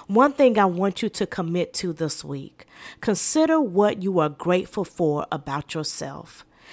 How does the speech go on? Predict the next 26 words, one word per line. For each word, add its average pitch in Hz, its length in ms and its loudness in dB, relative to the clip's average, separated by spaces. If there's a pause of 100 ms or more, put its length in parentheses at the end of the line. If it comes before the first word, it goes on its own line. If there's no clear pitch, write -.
(320)
Do 302 180 10
something 226 640 2
kind 151 680 -6
for - 160 -8
yourself 160 640 -2 (100)
every 165 280 -6
day. 147 460 -12 (420)
Get 277 180 4
enough 247 340 6
sleep. - 600 -2 (460)
Eat 262 180 2
something 220 440 2
that 196 280 0
you 220 120 -2
actually 185 540 0
want 160 400 -2
to - 240 -6
eat. 156 400 -10 (220)
<laughs> - 480 -14
Watch 214 460 4
what 214 260 4
you 240 80 2
want 196 480 0
on 180 200 -2
T 196 280 -6
V. 147 340 -8